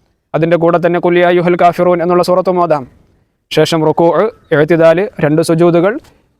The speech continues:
പിന്നെ രണ്ടാമത്തെ റകഅത്തിൽ ഫാത്തിഹയ്ക്ക് ശേഷം നാം ഓതാനുള്ള സൂറത്ത്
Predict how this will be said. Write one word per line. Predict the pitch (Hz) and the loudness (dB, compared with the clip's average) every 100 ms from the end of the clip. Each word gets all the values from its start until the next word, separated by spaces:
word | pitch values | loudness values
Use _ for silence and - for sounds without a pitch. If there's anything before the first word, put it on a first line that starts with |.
| _ _ - | _ _ -4
പിന്നെ | 202 208 | 0 0
രണ്ടാമത്തെ | 185 196 196 190 | 2 2 2 0
റകഅത്തിൽ | 180 170 170 170 156 | 0 2 2 2 0
ഫാത്തിഹയ്ക്ക് | 160 160 165 170 | 0 0 0 0
ശേഷം | 170 160 170 160 | 0 -2 -2 -2
നാം | 160 156 | -2 0
ഓതാനുള്ള | 156 170 160 160 151 | 0 2 2 0 0
സൂറത്ത് | 160 160 165 | 0 0 0